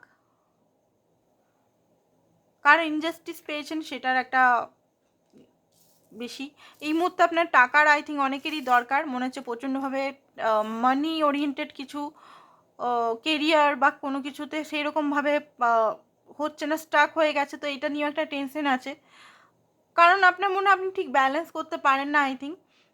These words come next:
কারণ একদিকে যদি আপনি খুব বেশি ফোকাস, ধরুন আপনি নিজের উপর ফোকাস করলেন যে আমাকে এই, এই কাজ করতে হবে, এই, এই কাজ করতে হবে, দেখবেন আপনার ক্যারিয়ারের দিক থেকে একটু লস বা ক্যারিয়ারের দিক থেকে একটু মানে ফাঁকা বা কিছু, বা ক্যারিয়ারে খুব বেশি ফোকাস করলেন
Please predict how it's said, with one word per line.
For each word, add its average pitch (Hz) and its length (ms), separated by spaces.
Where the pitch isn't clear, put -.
কারণ 294 280
একদিকে 285 440
যদি 349 200
আপনি 359 180
খুব 339 160
বেশি 311 260
ফোকাস, 311 400
ধরুন 320 300
আপনি 320 260
নিজের 311 300
উপর 320 200
ফোকাস 294 320
করলেন 277 380
যে 285 100
আমাকে 269 280
এই, 269 140
এই 277 120
কাজ 262 240
করতে 277 280
হবে, 269 140
এই, 262 140
এই 262 60
কাজ 254 240
করতে 269 240
হবে, 349 140
দেখবেন 285 280
আপনার 285 320
ক্যারিয়ারের 330 460
দিক 320 280
থেকে 330 180
একটু 381 360
লস 262 500
বা 285 100
ক্যারিয়ারের 277 540
দিক 262 200
থেকে 269 160
একটু 269 360
মানে 254 380
ফাঁকা 240 380
বা 240 120
কিছু, 240 360
বা 277 380
ক্যারিয়ারে 370 400
খুব 381 180
বেশি 359 280
ফোকাস 381 340
করলেন 349 420